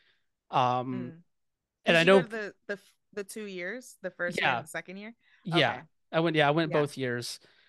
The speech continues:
Speaker 1: Um, I made the cross country trek for that because it was just too special to miss.
Speaker 2: Yeah.
Speaker 1: Um, and I know one of those years you were a judge on the panel, if I'm not mistaken.
Speaker 2: Indeed I was. Oh, yes, I was.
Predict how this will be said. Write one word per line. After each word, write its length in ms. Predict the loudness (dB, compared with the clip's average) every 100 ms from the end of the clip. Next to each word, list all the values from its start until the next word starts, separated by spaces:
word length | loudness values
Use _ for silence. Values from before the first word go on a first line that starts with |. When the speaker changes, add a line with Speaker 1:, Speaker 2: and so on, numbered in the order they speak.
| _ _
Speaker 1:
Um, 580 | 2 4 2 0 -4 -8 -4
I 160 | -4 -4 -6
made 260 | -2 -2 -2
the 60 |
cross 280 | -2 0 0
country 320 | -4 -8 -8
trek 300 | -8 -8 -8
for 160 | -12 -10
that 280 | -8 -10 -12
because 320 | -14 -14 -12 -14
it 40 |
was 160 | -14 -14
just 360 | -12 -12 -14
too 140 | -10 -8
special 380 | -4 -6 -6 -10
to 80 |
miss. 360 | -8 -8 -10 -14 -16 -20 -20 _ _ _
Speaker 2:
Yeah. 300 | 4 6 6
Speaker 1:
Um, 280 | 2 -2 -6 -10 _ 0
and 140 | 2
I 80 | 4
know 300 | 4 4 2 -4
one 260 | 0 2 2
of 60 |
those 180 | 0 -2
years 220 | -2 -2
you 120 | -2
were 260 | 2 2 2
a 80 | -2
judge 380 | -2 2 2 2
on 120 | -2
the 60 | -2
panel, 640 | -2 -2 -2 -4 -10 -16 _ -10
if 120 | -4
I'm 100 | -2
not 160 | -2
mistaken. 520 | -4 -4 -2 -2 -6 -8
Speaker 2:
Indeed 160 | -6
I 100 | -6
was. 440 | -10 -12 -12 -16 -12 -2 0
Oh, 220 | 2 2
yes, 280 | 2 4 2
I 180 | 4 4
was. 260 | 2 -4